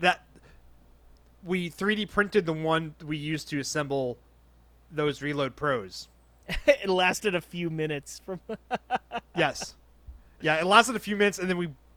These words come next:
Speaker 1: broke down and bought some steel ones. But r-, this is made out of polycarbonate, so it might last longer.
Speaker 2: Might.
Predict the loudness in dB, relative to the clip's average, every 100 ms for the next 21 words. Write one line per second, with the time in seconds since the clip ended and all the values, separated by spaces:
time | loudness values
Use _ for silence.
0 | -20 -20 -20 4 6 8 6 6 2 4
1 | 4 4 -2 -10 -10 -2 -2 0 -4 -10
2 | -14 -16 -16 _ -20 -2 -2 -2 -2 0
3 | 2 0 2 6 6 4 2 4 2 0
4 | -2 -2 -16 -8 -6 -2 -2 -2 -4 -4
5 | -12 -14 -18 -20 -20 -12 -4 -2 -2 -6